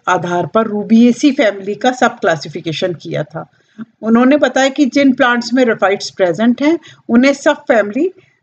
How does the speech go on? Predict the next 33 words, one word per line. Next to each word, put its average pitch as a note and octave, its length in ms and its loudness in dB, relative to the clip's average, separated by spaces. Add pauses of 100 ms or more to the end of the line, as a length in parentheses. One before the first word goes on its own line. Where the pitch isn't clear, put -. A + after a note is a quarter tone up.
Rubiaceae G#3+ 760 2
में A#3 120 6
रखा D3+ 400 -6 (1300)
और A3 180 2
इसी A#3+ 200 -2
तरीके C4 340 0
से D4+ 120 -2
Centrospermales B3 1040 2
और A#3 220 2
Cactaceae G#3 500 0
family A3 420 -2
में G#3+ 180 0
भी B3+ 240 0 (240)
raphides G#3 580 0 (140)
अधिक A#3 280 -2
मात्रा G3+ 320 0
में A#3 120 0
पाए F#3 240 -2
जाते D#3+ 320 -6
हैं। E3 220 -10 (1120)
तो G#3 60 0
ये A3 220 4
एक F3+ 120 0
दूसरे G3 320 -2
से A3+ 140 0
relationship F#3 680 -4 (880)
शो C4+ 220 2
करते F3+ 380 -4
हैं। E3 300 -6 (480)
इसी B3 200 0
तरीके D4 400 0
से D#4+ 140 -4
systolith, - 800 0